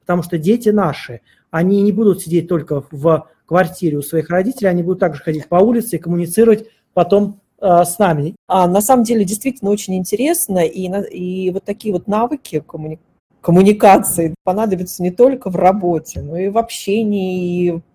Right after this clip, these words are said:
Speaker 2: при, э, вза-, выстраивании взаимодействия внутри семьи своей потом в дальнейшем.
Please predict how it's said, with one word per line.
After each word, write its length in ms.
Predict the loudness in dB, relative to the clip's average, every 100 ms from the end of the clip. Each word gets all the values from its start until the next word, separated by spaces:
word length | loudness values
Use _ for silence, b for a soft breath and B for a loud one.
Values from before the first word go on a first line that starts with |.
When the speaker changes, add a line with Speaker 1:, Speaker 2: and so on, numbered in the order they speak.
| _
Speaker 2:
при, 380 | -8 -4 0 4
э, 60 | 4
вза-, 840 | 4 2 0 0 -2 -2 -6 -6 -4
выстраивании 540 | -6 2 4 6 4
взаимодействия 680 | 4 2 2 0 -2 -4 -2
внутри 340 | -2 0 -2
семьи 580 | 0 2 0 0 0 0
своей 540 | 0 0 0 0 -4 -4
потом 340 | -8 -6 -8
в 100 | -6
дальнейшем. 680 | -6 -6 -6 -6 -8 -12